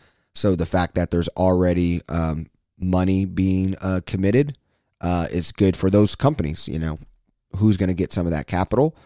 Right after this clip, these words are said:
Uh, so you have ten companies, a cou-, just a couple of 'em that I'm looking at that seem inter-, interesting. There's one out of Dallas, Articulate Labs, one out of Charlotte, Boom Room. Um,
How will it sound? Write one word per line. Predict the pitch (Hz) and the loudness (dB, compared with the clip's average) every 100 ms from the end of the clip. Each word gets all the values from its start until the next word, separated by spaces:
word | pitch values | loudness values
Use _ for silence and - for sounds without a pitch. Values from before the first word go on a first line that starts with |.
| - - _ _ - | -20 -20 _ _ -4
Uh, | 95 95 92 | 0 0 0
so | 90 117 | 0 2
you | 113 | 4
have | 151 - | 4 4
ten | 156 | 0
companies, | 131 143 135 147 143 - - | 2 2 2 2 0 -2 -10
a | 107 | -6
cou-, | 123 | -2
just | 127 120 | 0 0
a | |
couple | - 127 131 | 2 2 4
of | 131 | 4
'em | 131 127 113 | 2 0 0
that | 110 | 0
I'm | 110 | 2
looking | 110 - 123 | 0 0 0
at | 120 | 0
that | 113 | -2
seem | - 120 | -4 -4
inter-, | 117 - 131 - | -4 -2 -4 -4
interesting. | 110 117 127 - 131 | -6 -4 -4 -2 0
There's | 120 98 | 0 0
one | 107 | 2
out | 110 | 2
of | 101 | 0
Dallas, | 85 98 107 117 - | 2 2 2 0 -2
Articulate | 92 - 107 - 101 76 | -4 -4 -6 -2 -2 -2
Labs, | 87 113 113 95 - - - - - | 0 2 2 0 -8 -10 -14 -20 -8
one | 95 | -2
out | 90 | -2
of | - | -2
Charlotte, | - 127 120 117 113 92 | -2 4 4 4 2 2
Boom | 107 117 113 | 2 2 2
Room. | 117 117 117 110 107 _ - _ _ - | 4 4 2 0 -8 _ -20 _ _ -8
Um, | 85 82 80 73 76 | -6 -4 -4 -8 -12